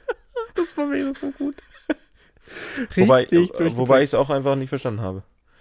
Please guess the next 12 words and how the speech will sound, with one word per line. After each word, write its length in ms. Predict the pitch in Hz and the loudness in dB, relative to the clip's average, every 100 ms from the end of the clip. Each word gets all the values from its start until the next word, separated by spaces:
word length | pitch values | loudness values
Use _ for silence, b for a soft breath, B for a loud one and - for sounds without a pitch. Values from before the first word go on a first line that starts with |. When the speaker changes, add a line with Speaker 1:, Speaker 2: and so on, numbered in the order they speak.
| b b | b b
Speaker 2:
Also 220 | 117 120 | 4 4
Speaker 1:
Ja. 220 | 113 117 | 4 4
Speaker 2:
ja, 40 | 143 | 2
okay, 240 | 135 143 | 2 2
er 80 | 131 | 2
hat 100 | 131 | 0
ihn, 300 | 131 127 - | -2 -4 -8
äh, 500 | 60 53 - 110 120 | -8 -8 -6 -4 -6
äh, 40 | 117 b b b b _ - 113 | -8 b b b b _ -14 -2
ne, 420 | 131 147 - - - | 0 0 -2 -8 -10
äh, 80 | - | -10
letztendlich 840 | 82 92 110 123 - 127 135 - | -8 -8 2 2 2 -2 -2 -4